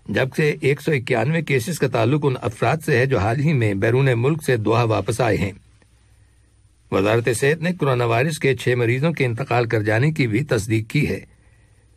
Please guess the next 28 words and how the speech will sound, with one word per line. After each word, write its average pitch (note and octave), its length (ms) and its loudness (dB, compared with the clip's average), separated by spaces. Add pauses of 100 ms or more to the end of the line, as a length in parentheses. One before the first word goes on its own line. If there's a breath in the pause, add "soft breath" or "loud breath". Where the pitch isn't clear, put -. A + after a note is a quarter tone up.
(120)
जबकि C3+ 360 0
मजीद D3 400 0
एक D#3 260 0
हजार A#2+ 260 2
तेईस B2+ 360 -2
मरीज C#3 320 2
सेहतयाब B2 420 2
हो G2+ 120 0
गए C3 160 2
हैं, C3 220 0
जिसके C3+ 280 -4
बाद G#2 380 0
शिफा B2+ 340 0
पाने A#2 260 0
वाले A2 280 2
अफराद B2+ 480 -2
की A2+ 180 0
मजमूई G2+ 420 0
तादाद G#2+ 480 0 (380 loud breath)
अब G#2 200 0
दो B2 200 2
लाख C3 240 2
चार A#2+ 260 0
सौ A#2 220 0
सड़सठ A#2+ 400 -2
हो A#2+ 100 4
गई A2 200 2
है। - 180 -6